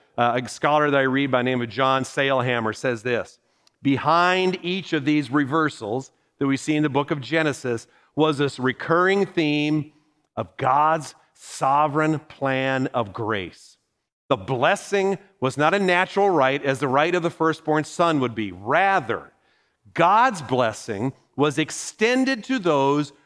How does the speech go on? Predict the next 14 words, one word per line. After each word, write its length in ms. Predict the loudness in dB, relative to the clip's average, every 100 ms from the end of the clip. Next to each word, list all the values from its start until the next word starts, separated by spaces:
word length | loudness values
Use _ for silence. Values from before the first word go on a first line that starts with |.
| _
who 200 | 0 2
had 400 | 2 2 0 -6 _ _
no 680 | -2 0 0 2 4 4 2
other 320 | 2 2 0
claim 480 | -2 -2 -2 -2 -8
to 240 | -6 -6
it. 120 | -6 -10 _ _ _ _
They 500 | -4 0 2 2 2
all 240 | 2 2 4
received 1000 | 2 -2 -8 -8 -4 -4 -4 -6 -8 -14 _ _
what 200 | -4 -2
they 140 | -4
did 560 | -4 -4 -2 -2 -2 -8 _
not 560 | -4 0 2 2 0 -6